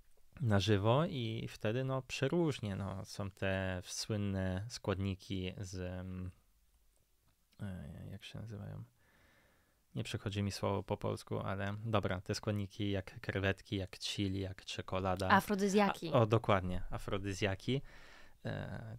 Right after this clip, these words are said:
Speaker 1: to dania z tych to na pewno do-, dodają warstwy głębokości temu spotkaniu.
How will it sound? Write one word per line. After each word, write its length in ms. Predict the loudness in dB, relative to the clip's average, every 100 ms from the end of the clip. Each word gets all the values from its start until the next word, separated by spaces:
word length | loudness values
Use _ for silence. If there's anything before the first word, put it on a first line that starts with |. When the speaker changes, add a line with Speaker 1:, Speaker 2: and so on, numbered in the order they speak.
| -2
Speaker 1:
to 160 | 0
dania 440 | 6 8 10 8 6
z 140 | 4
tych 300 | 4 4 4
to 400 | 2 4 4 2 -6 -2
na 240 | 0 2
pewno 680 | 4 4 4 2 4 4 2 -4 -16 -18 -20 -6
do-, 280 | 0 2 2 0 -20 -16
dodają 720 | -16 -10 -2 6 8 8 4
warstwy 800 | 4 8 8 8 2 -4 0 0
głębokości 1120 | 2 2 4 4 2 4 2 2 -2 -6 -8
temu 300 | 0 2 2
spotkaniu. 840 | -2 -2 -4 2 4 6 4 0